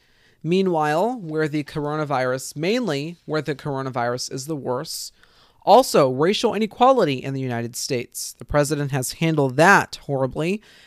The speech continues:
and keeps adding gasoline to the fire, an anal-, an analogy that I have used repeatedly on this show,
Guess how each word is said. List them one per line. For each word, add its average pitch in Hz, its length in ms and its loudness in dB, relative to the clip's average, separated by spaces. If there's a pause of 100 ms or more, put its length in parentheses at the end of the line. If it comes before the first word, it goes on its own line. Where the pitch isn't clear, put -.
and 139 200 -8
keeps - 540 -10
adding 147 320 -4
gasoline 151 720 -4
to - 120 -10
the 151 140 -8
fire, 151 580 -4
an 143 120 -6
anal-, 139 500 -6
an 143 120 -4
analogy 139 560 -2
that 120 180 -6
I 127 100 -4
have 131 140 -4
used 135 200 -6
repeatedly 143 600 -4
on 123 100 -10
this 120 140 -10
show, - 380 -8